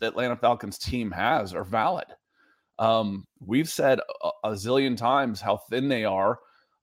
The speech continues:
um, where their roster is based across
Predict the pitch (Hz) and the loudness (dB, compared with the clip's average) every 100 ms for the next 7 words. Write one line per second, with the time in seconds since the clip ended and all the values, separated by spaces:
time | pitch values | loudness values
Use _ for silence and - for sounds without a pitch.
0 | 117 113 113 107 101 95 - _ _ _ | 2 6 6 4 -4 -8 -16 _ _ _
1 | _ _ - 101 139 139 127 123 135 - | _ _ -12 4 6 8 10 10 10 6
2 | 120 113 107 80 107 110 - - 107 104 | 2 2 2 0 0 0 -6 -2 2 2